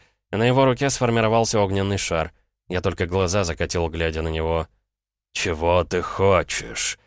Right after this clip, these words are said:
Сокровищ здесь нет. Эти проклятые твари успели все вынести до того момента, пока я переродился.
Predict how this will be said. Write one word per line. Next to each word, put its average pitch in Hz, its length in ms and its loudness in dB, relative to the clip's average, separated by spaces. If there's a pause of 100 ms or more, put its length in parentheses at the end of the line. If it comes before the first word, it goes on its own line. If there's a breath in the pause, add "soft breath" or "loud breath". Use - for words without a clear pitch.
(180)
Сокровищ 92 720 0
здесь 82 500 0
нет. 92 600 -2 (280)
Эти 85 220 -6
проклятые 82 800 0
твари 85 540 0
успели 85 600 -2
все 87 300 0
вынести 85 640 -2
до 82 140 -4
того 85 260 0
момента, 85 640 -2
пока 80 340 -4
я 80 60 -2
переродился. 80 1160 -4